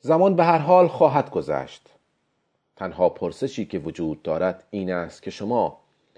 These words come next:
از وقتتان استفاده می‌کنید و قرار است در پایان هفته‌ها و ماه‌هایی که می‌گذرند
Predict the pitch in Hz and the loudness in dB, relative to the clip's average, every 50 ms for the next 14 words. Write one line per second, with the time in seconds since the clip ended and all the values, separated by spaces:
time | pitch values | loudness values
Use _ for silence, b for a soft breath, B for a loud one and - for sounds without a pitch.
0 | _ _ _ _ _ _ - 117 - - - 175 175 - - - 117 - - 107 | _ _ _ _ _ _ -6 -6 -6 -6 -6 -6 -6 -4 -4 -6 -4 -4 -4 -4
1 | 98 - - - 104 - - - 104 - 113 110 107 120 131 139 156 160 156 - | -4 -4 -6 -8 -10 -4 -2 -4 0 2 2 2 2 2 0 -2 -4 -4 -4 -4
2 | 110 104 113 123 131 123 _ _ _ _ _ _ _ _ _ _ _ _ _ _ | -6 -6 -6 -8 -10 -12 _ _ _ _ _ _ _ _ _ _ _ _ _ _
3 | _ _ _ _ _ _ _ _ _ - - - - 117 113 117 113 117 110 104 | _ _ _ _ _ _ _ _ _ -10 -8 -2 0 4 4 6 6 6 6 4
4 | 104 - - - 127 117 104 - - - 127 123 113 107 107 104 90 - 98 92 | 2 0 0 0 2 2 0 0 0 2 4 4 4 4 2 0 -2 -2 -4 -4
5 | - - - 98 - 117 113 92 78 - - 110 120 127 131 127 127 123 107 127 | -4 -4 -6 -4 -2 0 0 0 0 0 -2 -2 0 2 2 2 2 2 2 2
6 | 127 123 113 101 - - 127 123 120 117 110 - 113 104 117 120 131 135 123 104 | 2 2 2 0 -2 -4 -6 -4 -4 -4 -4 -2 -2 -2 0 0 0 -2 -2 -4
7 | 92 85 | -6 -8